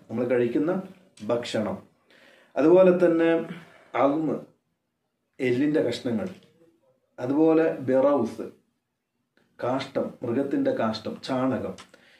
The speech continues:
ഇതുകൊണ്ടൊന്നും നിങ്ങൾ മനാരിക്കാൻ പാടില്ല. രണ്ട് കാര്യങ്ങൾ. ഒന്ന്, നമ്മൾ മലമൂത്ര വിസർജനം ചെയ്താൽ അത് നമ്മൾ ശുദ്ധിയാക്കേണ്ടത് രണ്ട് രൂപത്തിലാണ്.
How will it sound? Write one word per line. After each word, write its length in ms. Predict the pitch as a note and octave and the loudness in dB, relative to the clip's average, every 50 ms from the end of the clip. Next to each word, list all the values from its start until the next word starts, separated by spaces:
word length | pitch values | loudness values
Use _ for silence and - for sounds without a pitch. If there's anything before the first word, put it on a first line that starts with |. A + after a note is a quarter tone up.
| - | -2
ഇതുകൊണ്ടൊന്നും 540 | - D#3+ F3+ A3+ A3 G3 E3+ D#3 D#3+ D#3+ D3+ | 0 2 4 4 4 4 4 4 2 2 2
നിങ്ങൾ 200 | D3 C#3+ C#3 C#3 | 0 0 0 0
മനാരിക്കാൻ 600 | C3 C3 B2 A#2+ B2+ C3 A#2+ A#2+ - B2 A#2+ A2+ | 2 0 0 2 2 2 0 0 0 0 0 0
പാടില്ല. 640 | A2 G#2+ G#2 G2+ G2 F#2+ F#2+ G2+ G2+ G2 G2 F#2+ - - _ _ _ _ _ _ _ _ _ _ _ _ _ _ _ _ _ - | 0 0 0 -2 -2 -4 -2 -2 -2 -2 -4 -6 -8 -12 _ _ _ _ _ _ _ _ _ _ _ _ _ _ _ _ _ -10
രണ്ട് 160 | A#2+ A#2+ B2+ | -6 -4 -2
കാര്യങ്ങൾ. 380 | C#3 C#3+ C#3 B2+ A2+ B2+ B2 G#2+ | 2 2 2 2 2 0 0 0
ഒന്ന്, 400 | G#2 A2 A#2+ C3 C3+ C#3+ D3+ D#3 D#3 D#3 - - _ - - _ _ - | 0 0 0 0 0 0 0 -2 -4 -6 -14 -20 _ -20 -20 _ _ -6
നമ്മൾ 320 | A#2+ B2+ C3+ C#3 D3 C#3+ | -2 2 2 2 2 2
മലമൂത്ര 420 | B2+ A#2+ A#2 A#2+ B2 C3+ C#3 C3+ C#3 | 0 0 0 0 0 0 0 0 0
വിസർജനം 500 | C#3 B2 - B2+ A2+ G#2+ C3 B2+ C3 A#2+ | -2 -2 -2 -2 -2 -2 -2 -2 -2 -2
ചെയ്താൽ 300 | A#2+ A#2 A2 A2 A#2 A2 | -2 -2 -2 0 -2 0
അത് 360 | - - A#2 C3+ D3+ E3 - - - - _ _ _ _ - | 0 0 0 2 0 0 0 -2 -8 -14 _ _ _ _ -10
നമ്മൾ 300 | - B2 C3 C#3 D3+ - | -4 0 0 0 0 -2
ശുദ്ധിയാക്കേണ്ടത് 840 | - - - B2+ A2+ A2+ C#3+ D#3+ D#3 C#3+ - - C#3+ D3+ D#3 D3 C3+ | -4 -6 -6 -4 0 4 4 6 6 6 4 2 0 0 0 0 2
രണ്ട് 240 | C3+ C3 C#3+ D3+ F3 | 2 0 2 2 2
രൂപത്തിലാണ്. 560 | D#3+ D#3 C#3 B2+ B2+ B2+ - A2+ G2+ G2 | 4 4 2 2 0 -2 -2 -6 -6 -6